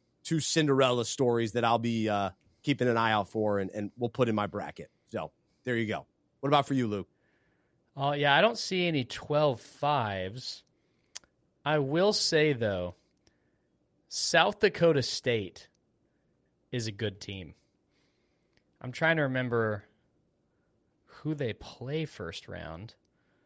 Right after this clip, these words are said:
Speaker 2: Got the bracket pulled up, but, uh,
Speaker 1: Oh, now we're gonna play bracket game. All right, let's, let's listen to Luke go through all the brackets. We'll go from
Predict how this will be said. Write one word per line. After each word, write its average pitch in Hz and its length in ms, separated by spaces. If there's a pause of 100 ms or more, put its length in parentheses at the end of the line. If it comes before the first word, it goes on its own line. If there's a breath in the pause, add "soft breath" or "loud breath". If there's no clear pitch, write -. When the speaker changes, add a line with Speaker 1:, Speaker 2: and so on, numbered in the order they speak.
(360)
Speaker 2:
Got 127 140
the 120 80
bracket 113 440
pulled 101 240
up, 90 240 (760)
but, 104 220
uh, 95 400 (460)
Speaker 1:
Oh, 135 60
now 139 120
we're 147 80
gonna 143 140
play 139 200
bracket 123 460
game. 117 240
All 143 60
right, 139 160
let's, 160 240
let's 190 180
listen 214 260
to 202 60
Luke 208 380 (280 loud breath)
go 208 180
through 208 260
all 208 180
the 220 80
brackets. 208 500 (240 soft breath)
We'll 202 120
go 220 180
from 208 240